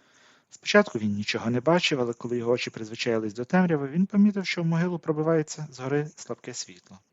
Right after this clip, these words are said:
Камінь, який закрив вхід до могили, нещільно прилягав до її країв, і тоненький промінь сонця пробивався у печеру. Вся печера була повна мерців,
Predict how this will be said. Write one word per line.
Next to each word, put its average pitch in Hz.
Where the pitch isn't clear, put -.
Камінь, 165
який 160
закрив 147
вхід 143
до 135
могили, 131
нещільно 147
прилягав 104
до 107
її 104
країв, 104
і 120
тоненький 117
промінь 110
сонця 190
пробивався 131
у 135
печеру. 95
Вся 151
печера 147
була 131
повна 113
мерців, 104